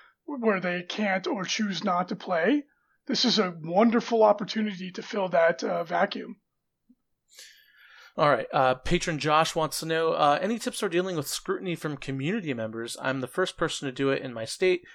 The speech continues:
Speaker 2: uh, run a league in my state, and I'm not affiliated with a business or store. It's been going really well. However,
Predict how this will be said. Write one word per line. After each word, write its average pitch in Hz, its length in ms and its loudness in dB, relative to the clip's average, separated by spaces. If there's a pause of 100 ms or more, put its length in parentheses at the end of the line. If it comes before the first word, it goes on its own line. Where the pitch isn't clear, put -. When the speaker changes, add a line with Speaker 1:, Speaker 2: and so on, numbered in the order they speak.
(160)
Speaker 2:
uh, 131 180 6
run 147 200 4
a 131 40 6
league 135 300 2
in 139 140 -2
my 127 100 2
state, 143 300 0
and 135 100 -4
I'm 131 160 -6
not 147 220 2
affiliated 139 480 -2
with 123 160 -4
a 127 40 -4
business 120 380 -4
or 123 60 -8
store. 170 420 4 (180)
It's 147 140 0
been 139 140 -4
going 190 280 2
really 180 220 0
well. 151 220 2
However, 208 560 0